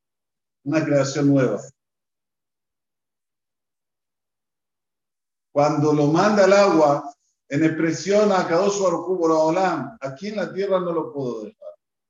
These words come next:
Por lo menos que a través del agua venga la sa-, venga la salvación. Como decía David Amelech en el Teilim, en el Salmo, dice, "Tzamah lecha nafshi,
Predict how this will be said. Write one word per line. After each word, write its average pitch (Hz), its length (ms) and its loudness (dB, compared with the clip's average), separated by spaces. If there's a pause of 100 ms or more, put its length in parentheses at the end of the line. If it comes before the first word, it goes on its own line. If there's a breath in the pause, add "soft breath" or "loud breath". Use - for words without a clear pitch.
(1300)
Por 143 140 -6
lo 151 120 -2
menos 233 400 -2
que 190 100 -4
a 151 80 -4
través 208 320 0
del 202 160 -2
agua 208 340 2
venga 214 300 -4
la 196 100 0
sa-, 190 180 -8 (160)
venga 202 460 -8
la 220 80 -10
salvación. 202 540 -10 (1300)
Como 165 200 -8
decía 170 300 -6
David 202 300 0
Amelech 196 440 -4
en 185 120 -6
el 165 140 -10
Teilim, 180 500 -6
en 160 80 -10
el 143 100 -12
Salmo, 165 340 -8
dice, 151 320 -14 (560)
"Tzamah 196 460 -2
lecha 208 260 -2
nafshi, 175 640 -6